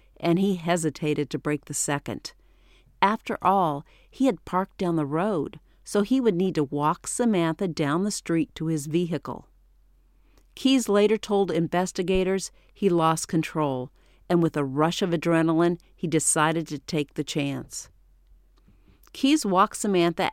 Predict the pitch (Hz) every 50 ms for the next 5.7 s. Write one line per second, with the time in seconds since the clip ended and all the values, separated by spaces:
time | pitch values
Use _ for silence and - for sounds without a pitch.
0 | - - 165 160 170 185 190 - - - - 190 185 185 175 - 175 160 - -
1 | - 151 156 151 143 135 131 139 - - - _ _ - - - _ _ - -
2 | 196 185 185 185 190 - 196 175 151 - - - 156 160 175 202 233 247 214 196
3 | 180 170 165 160 160 156 170 170 175 190 208 _ _ _ _ - - 170 180 196
4 | 165 151 143 143 135 165 165 180 196 196 - - - 170 160 170 170 196 185 190
5 | 190 190 196 208 - - - 185 170 156 151 147 151 151